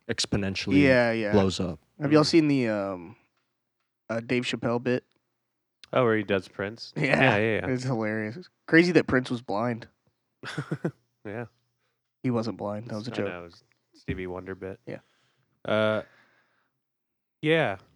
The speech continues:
Speaker 3: I don't know. I, Prince is a good one. Um, there hasn't really been
Speaker 2: What's some
Speaker 3: many.
Speaker 2: celebrity deaths that will affect you?
Speaker 3: Oh, a lot of 'em.
Speaker 2: Willie Nelson?
Speaker 3: Yeah.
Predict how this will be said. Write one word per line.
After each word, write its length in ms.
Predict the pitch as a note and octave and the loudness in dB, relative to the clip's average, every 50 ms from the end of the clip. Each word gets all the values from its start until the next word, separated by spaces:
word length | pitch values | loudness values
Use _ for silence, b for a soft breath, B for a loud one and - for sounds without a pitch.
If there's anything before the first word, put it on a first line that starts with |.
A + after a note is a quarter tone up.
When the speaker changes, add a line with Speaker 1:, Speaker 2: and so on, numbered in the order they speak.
| _ _ _ _ _ _ _ _ _ _ _ _ _ _ _ _ | _ _ _ _ _ _ _ _ _ _ _ _ _ _ _ _
Speaker 3:
I 40 | - | -4
don't 100 | G3+ A#3+ | -2 -2
know. 200 | B3+ E3 A2 F#2+ - | 0 -2 -2 -4 -6
I, 160 | B2+ C3+ C3 _ _ _ _ _ b b b b b b b | -8 -8 -10 _ _ _ _ _ b b b b b b b
Prince 180 | b F#3 G3 - | b -6 -4 -4
is 100 | A3 F3 | -4 -4
a 60 | B2+ | -4
good 160 | G#2 G#2 G2+ | -4 -6 -6
one. 360 | G2+ G2+ G2+ G#2 G2+ G2+ G2 - _ _ _ _ _ - | -4 -6 -6 -8 -8 -12 -16 -18 _ _ _ _ _ -10
Um, 440 | A2 A2 A2 A2 A2 A2 A2 A2 A2 _ _ _ _ _ _ _ _ _ _ _ _ _ _ _ _ _ _ _ _ _ _ _ _ _ _ _ _ - | -8 -6 -6 -6 -8 -10 -12 -16 -18 _ _ _ _ _ _ _ _ _ _ _ _ _ _ _ _ _ _ _ _ _ _ _ _ _ _ _ _ -10
there 80 | D3+ | -8
hasn't 180 | F#3+ G#3 C4 G#3+ | -8 -6 -4 -4
really 160 | F3+ F3+ F3 D#3+ | -4 -4 -4 -4
been 500 | D3 D3 C3+ A#2+ A2 A2 G#2+ G#2 G2+ G2+ B B B B | -4 -6 -6 -6 -8 -10 -10 -12 -14 -14 B B B B
Speaker 2:
What's 200 | B F3+ G3+ - | B 6 6 6
some 120 | - B3 A#3 | 8 6 6
Speaker 3:
many. 60 | G#3+ | 6
Speaker 2:
celebrity 440 | - - G3 F#3 F3 D#3+ E3+ D#3+ D3 | 6 6 8 8 10 10 8 6 6
deaths 280 | C3+ D3+ C3+ C3+ - | 6 4 4 4 2
that 140 | - A#2+ G#2+ | 0 -2 0
will 520 | G#2+ A2 A#2+ B2+ D3+ E3+ D3 G2+ - - - _ _ _ _ _ - | 0 0 4 8 10 10 10 8 6 0 -12 _ _ _ _ _ -6
affect 380 | - A#2+ - A2 - C#3 - - | -6 -4 -2 -2 -4 -4 -6 -12
you? 100 | - - - - _ _ _ - | -14 -14 -16 -20 _ _ _ -2
Speaker 3:
Oh, 280 | C#3+ E3+ G3+ E3+ A#2 F#2+ | 2 4 4 4 4 2
a 40 | F#2+ | 0
lot 220 | G2 A2+ D3+ F#3 F3 | 0 0 0 0 -2
of 80 | B2 G2 | -2 -4
'em. 220 | F2 E2 E2+ - _ _ - | -4 -6 -8 -14 _ _ 6
Speaker 2:
Willie 240 | D3 E3 E3+ E3+ C#3+ | 10 10 10 10 10
Nelson? 500 | B2+ A#2+ B2 C3+ - E3 E3 F3+ E3+ - _ _ _ _ _ _ _ _ _ _ _ - | 6 4 2 2 2 2 0 0 0 -4 _ _ _ _ _ _ _ _ _ _ _ -8
Speaker 3:
Yeah. 340 | G2 F#2+ F#2+ F#2+ F#2+ F#2 | -6 -4 -4 -2 -4 -4